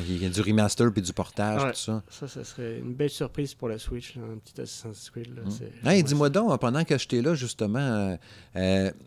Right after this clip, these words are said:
Speaker 1: je t'ai vu souvent passer des, des trucs, là, de, tu postais des, des, euh, des commentaires ou des, des messages sur Assassin's Geek.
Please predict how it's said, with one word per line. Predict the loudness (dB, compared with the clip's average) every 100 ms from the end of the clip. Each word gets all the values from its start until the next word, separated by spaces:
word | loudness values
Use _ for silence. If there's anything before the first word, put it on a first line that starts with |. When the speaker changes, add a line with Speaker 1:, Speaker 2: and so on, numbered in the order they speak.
| -14
Speaker 1:
je | -6 8
t'ai | 8
vu | 10 4
souvent | 4 2
passer | 4 6 6 4 2
des, | 4 4
des | 4 2
trucs, | 2 -4 2
là, | 0
de, | 4 2
tu | 0
postais | 0 2 2 0
des, | 2 2
des, | 2 0
euh, | 0 -2 -6 -2
des | 0
commentaires | 4 6 6 6 6
ou | 6
des, | 6 4
des | 6 4
messages | 4 4 4 4 4
sur | 2
Assassin's | 2 2 2 2 2 0
Geek. | -2 -4 -4 -16